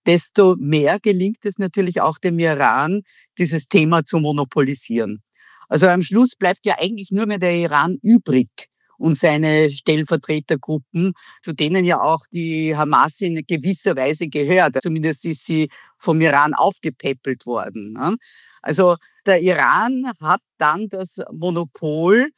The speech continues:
im Kampf gegen Israel und unter Anführungszeichen für die Palästinenser, obwohl das natürlich nicht stimmt. Also da geht's schon um eigene Interessen auch. Also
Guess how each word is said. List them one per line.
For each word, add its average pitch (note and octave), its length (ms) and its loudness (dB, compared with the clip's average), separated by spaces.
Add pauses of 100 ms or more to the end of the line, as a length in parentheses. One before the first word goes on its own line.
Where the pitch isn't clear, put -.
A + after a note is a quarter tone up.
(180)
im F3+ 320 0 (260)
Kampf E3+ 380 2 (160)
gegen E3+ 380 -8
Israel G#3 680 0
und F#3+ 540 -2 (140)
unter - 260 -4
Anführungszeichen E3+ 800 0
für F#3 120 -2
die E3 100 -6
Palästinenser, D3+ 840 -2
obwohl C3+ 300 -4
das C#3+ 160 -2
natürlich C#3+ 540 -4
nicht D#3+ 240 2
stimmt. G3 480 6
Also A#2+ 420 0
da B2+ 140 0
geht's C3 260 -4
schon C3+ 140 -4
um C#3+ 60 0
eigene C#3 380 2
Interessen C3 560 -2
auch. B2 440 -2
Also F3 260 2